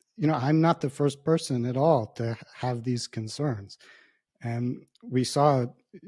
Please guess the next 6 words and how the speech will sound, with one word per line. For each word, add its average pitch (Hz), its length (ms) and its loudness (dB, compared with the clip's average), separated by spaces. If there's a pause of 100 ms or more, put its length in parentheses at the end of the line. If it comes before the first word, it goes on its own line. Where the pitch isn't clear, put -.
(540)
uh, 110 560 -6
the 113 120 -6
response 123 800 -2
to 120 140 -6
the 117 140 -4
article, 113 600 -4